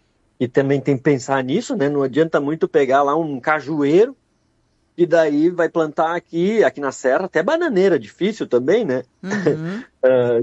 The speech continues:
Speaker 1: que daí vai ficar difícil a, a, a sobrevivência da, da, da plantinha, né? Quando, especialmente quando ela é pequena. Muita gente gosta de plantar o pau-brasil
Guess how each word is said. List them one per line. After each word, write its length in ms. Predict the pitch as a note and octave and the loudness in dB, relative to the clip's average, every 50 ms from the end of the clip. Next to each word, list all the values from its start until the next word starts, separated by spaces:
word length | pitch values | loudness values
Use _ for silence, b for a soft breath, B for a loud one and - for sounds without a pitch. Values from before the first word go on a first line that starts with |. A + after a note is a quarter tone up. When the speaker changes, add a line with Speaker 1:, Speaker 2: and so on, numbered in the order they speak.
| A#2+ | -4
Speaker 1:
que 100 | - - | -6 -2
daí 280 | D3+ D3+ D#3+ C#3+ D3 D3+ | 0 2 2 2 0 0
vai 180 | C#3+ F3 F3 E3 | 0 0 -2 -2
ficar 460 | - _ - F#3 F#3 G3 G3 F#3+ F3+ | -2 _ 2 2 2 4 2 0 -2
difícil 440 | E3 F#3 - - F3+ E3 - G#3 G#3 | -4 -8 -8 -8 -6 -2 0 0 0
a, 40 | G3+ | 2
a, 840 | G3+ G3+ G3 F3+ - D#3 D#3+ D#3 D3+ D3 D3 C#3+ C#3 C3+ - - C3+ | 0 0 -2 -2 0 0 0 0 0 0 0 0 0 -2 -2 -4 -4
a 20 | |
sobrevivência 720 | C3+ - F3+ F3 F#3+ G#3 G#3+ G3+ F#3 F#3 F#3 G3 - G#3 G3 | -4 -4 -2 0 0 0 0 0 0 -2 -2 -2 -2 -2 -2
da, 260 | G3 G3 G3 F#3 F#3 | 0 0 0 0 0
da, 260 | F3 F3+ F3+ E3+ E3 | 0 -2 -2 -2 -2
da 120 | D3+ E3 D#3+ | -2 -4 -2
plantinha, 560 | - F#3 F3+ E3+ - - A3+ A#3 G#3 D3+ A#2+ | -2 -4 -4 -4 -6 -6 -6 -4 -2 -2 -2
né? 160 | A#2 A#2 - | -2 -2 -2
Quando, 240 | - - C#4 C3+ - | -2 -4 -4 -4 -6
especialmente 560 | - - - G3 G3 - A#3+ G3 G3+ G#3 - | -8 -2 -2 -2 0 0 -2 -4 -4 -4 -4
quando 140 | - A3 G3+ | -4 -2 -2
ela 100 | G#3 G#3 | 0 -2
é 60 | G3+ | -2
pequena. 500 | - G#3+ G3 - G3+ F#3 F3 D3+ G#2+ - b b b b b b _ | -4 -6 -2 0 2 2 2 -2 -4 -10 b b b b b b _
Muita 240 | - D3+ C#3 F3 E3 | -8 -2 0 0 0
gente 220 | E3 F3+ - F3+ | 0 -2 -4 -2
gosta 240 | D#3 E3+ F3+ - F#3+ | -2 0 0 0 -2
de 80 | F3 | -4
plantar 380 | F3 - F#3 F3 D#3+ - F3 F3 | -2 -2 -2 -2 -2 0 -2 -2
o 40 | E3+ | 0
pau-brasil 640 | - G3 F#3+ E3+ F#3+ G3+ G3 E3+ D3 C#3+ F3 G3+ | 0 0 0 2 0 0 0 0 -2 0 0 0